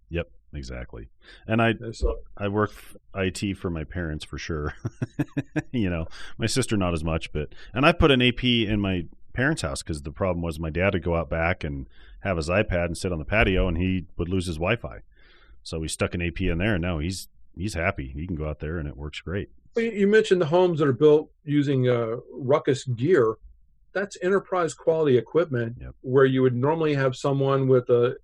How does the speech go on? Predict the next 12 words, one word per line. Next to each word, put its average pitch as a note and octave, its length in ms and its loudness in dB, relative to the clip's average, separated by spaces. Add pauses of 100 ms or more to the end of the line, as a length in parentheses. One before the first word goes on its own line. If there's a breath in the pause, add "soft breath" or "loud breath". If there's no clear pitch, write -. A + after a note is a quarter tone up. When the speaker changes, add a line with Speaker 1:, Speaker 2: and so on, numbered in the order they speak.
(120)
Speaker 2:
you C3+ 80 -6
know, A#2+ 160 -4 (160)
hundred C#3 320 -2
dollar C3 560 6
A C3 120 -2
P C3 380 -2
from B2 300 -2
the B2 100 -2
office B2+ 300 -4
supply D3 360 0
store. A#2 460 0 (640)
And C#3+ 300 -2